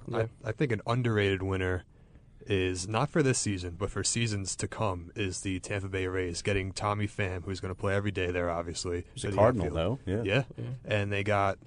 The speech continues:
Speaker 2: you know, Glasnow and Meadows. I expect those guys to flourish over there.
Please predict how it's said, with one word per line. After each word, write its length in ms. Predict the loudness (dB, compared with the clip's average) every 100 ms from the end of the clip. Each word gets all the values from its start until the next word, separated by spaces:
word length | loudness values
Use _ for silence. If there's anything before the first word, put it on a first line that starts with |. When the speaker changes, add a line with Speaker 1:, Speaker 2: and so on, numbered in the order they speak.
| -20 -20 -20 -6
Speaker 2:
you 80 | 0
know, 160 | 0
Glasnow 500 | 0 2 2 2 0
and 80 | -2
Meadows. 380 | 0 2 0 -2
I 100 | -4
expect 280 | -4 -6 -2
those 160 | -2
guys 260 | 0 -2 -4
to 160 | -8 -10
flourish 500 | -6 -2 0 0 -2
over 160 | -2
there. 280 | -2 -2 -4